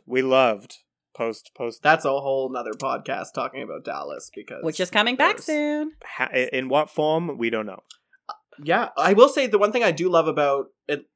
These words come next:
Speaker 2: uh, Salt Lake right now is how it was taped pre-covid, because all the new stuff we're gonna get, so new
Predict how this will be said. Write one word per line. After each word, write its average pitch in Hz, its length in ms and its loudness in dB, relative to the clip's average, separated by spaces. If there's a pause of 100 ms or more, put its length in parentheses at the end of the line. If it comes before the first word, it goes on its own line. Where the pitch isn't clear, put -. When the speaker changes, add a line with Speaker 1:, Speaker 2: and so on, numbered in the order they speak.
(120)
Speaker 2:
uh, 139 200 0
Salt 139 280 -2
Lake 135 220 -6
right 139 160 -8
now 135 320 -8
is 131 500 -10
how 165 220 6
it 170 60 4
was 170 140 -2
taped 170 260 -4
pre-covid, 165 680 -4
because 147 280 -4
all 160 260 2
the 175 120 -2
new 160 260 -4
stuff 143 320 -2
we're 143 120 -4
gonna 139 180 -6
get, 135 260 -6 (220)
so 139 260 -4
new 143 680 -8